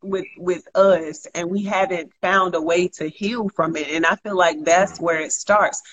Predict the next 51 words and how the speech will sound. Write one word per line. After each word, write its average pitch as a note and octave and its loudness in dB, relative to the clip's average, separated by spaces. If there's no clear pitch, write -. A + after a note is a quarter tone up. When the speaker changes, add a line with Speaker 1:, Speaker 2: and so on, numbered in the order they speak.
Speaker 1:
trying G3+ 2
to F3+ -12
figure G#3 -8
out E3 2
what F#3+ -4
is D#3+ -6
wrong D#3 0
with C#3+ -8
you. D3 -6
Speaker 2:
So C3 0
I'll C3 4
ask D3+ 0
you F#3 6
Speaker 1:
Not A#3+ 6
Speaker 2:
this. A#3 0
Speaker 1:
what's G#3+ -6
wrong, G3+ -6
not B3 -10
trying B3+ 0
to A#3 -6
figure G#3 0
out G3 2
what's G#3 -2
wrong G3+ -4
with F#3+ -10
your E3+ -4
partner, F3 0
but F3+ -4
what's G#3+ 0
wrong G3+ 0
with E3 -8
you. G#3 -8
Speaker 2:
So C3 -2
I'll B2+ 0
ask A#2 -10
you A2+ -10
this. G#2+ -8
What, C3 -4
what B2+ -6
type A#2+ -6
of G#2+ -10
environment F#2 -6
do F2+ -10
you F#2 -8
feel - -8
like F2+ -2
is - -10
healthy F2 -8
for D#2+ -4
a D#2 -6
relationship? - -8